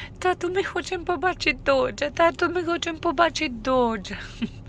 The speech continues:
І це ж вже Вітя повів їх, тому що ж, ну, знаєте, дітям хочеться, цікаво. Геть вживу, там, мабуть, можна навіть, е, дивитись, які що.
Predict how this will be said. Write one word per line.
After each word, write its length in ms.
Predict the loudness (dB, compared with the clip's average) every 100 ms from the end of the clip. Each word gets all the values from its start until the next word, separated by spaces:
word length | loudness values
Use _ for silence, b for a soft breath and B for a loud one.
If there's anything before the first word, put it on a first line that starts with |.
| B B B B -6
І 60 | 0
це 200 | 2 2
ж 100 | 0
вже 300 | -6 -6 -8
Вітя 220 | -4 -2
повів 400 | 0 0 0 -2
їх, 240 | -2 -6 -6
тому 320 | -4 -4 -6
що 240 | -6 -8
ж, 160 | -8 -10 -6
ну, 80 | -4
знаєте, 420 | 0 0 0 -4
дітям 400 | -6 0 0 0
хочеться, 480 | -2 -4 -4 -4 -8
цікаво. 500 | -4 2 2 2 -6 -12 B B B B -14 B B B B -8
Геть 240 | -4 -4
вживу, 460 | -4 -4 -4 -6 -6
там, 280 | -2 -2 -2 -10 -12 -12
мабуть, 420 | -10 -8 -8 -8 -6
можна 300 | -6 -6 -6
навіть, 320 | -6 -8 -10
е, 80 | -12 -12 -14 -14 -14 -14 -14 -14 B B
дивитись, 680 | -6 -6 -4 -4 -4 -4 -6 -12 -16 B B B B -2
які 460 | -2 0 0 2
що. 420 | 0 -2 -2 -2